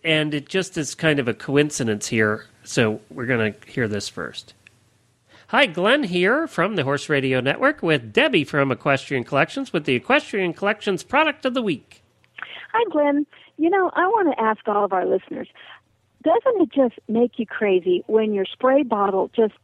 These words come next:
Speaker 2: doesn't work? It either leaks or it breaks and you, you're squishing that thing and nothing comes out and you can't get underneath your horse. Well, I have the perfect product. It's the Kelly Just Anyway spray bottle nozzle.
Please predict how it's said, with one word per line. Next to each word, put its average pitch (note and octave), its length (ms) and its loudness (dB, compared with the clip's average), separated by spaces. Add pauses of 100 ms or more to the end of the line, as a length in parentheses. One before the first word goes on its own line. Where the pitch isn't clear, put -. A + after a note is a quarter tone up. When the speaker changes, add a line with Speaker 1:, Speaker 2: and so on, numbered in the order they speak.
(120)
Speaker 2:
doesn't G3 400 2
work? - 420 -6
It G#3+ 200 4
either G3+ 260 0
leaks D4+ 460 0 (160)
or G3 160 0
it - 160 -4
breaks D#4 420 2
and A3 160 2
you, F3+ 100 -4
you're F3+ 240 -4
squishing D#4+ 520 0
that C#4+ 180 2
thing C#4 220 2
and A3+ 100 0
nothing B3+ 300 0
comes B3 280 -6
out B3 220 2 (240)
and - 100 -4
you - 160 -2
can't D4 220 2
get C#4+ 140 4
underneath C4 440 2
your B3 120 0
horse. A#3+ 260 2 (400)
Well, G3+ 300 2
I A3 200 4
have G#3+ 140 2
the F#3+ 80 -2
perfect - 400 -6
product. - 380 -4
It's F#3+ 180 0
the G3+ 60 -2
Kelly C#4+ 520 2
Just C#4 320 0
Anyway A#3 560 4
spray G#3 300 0
bottle F3+ 400 0
nozzle. E3 460 -4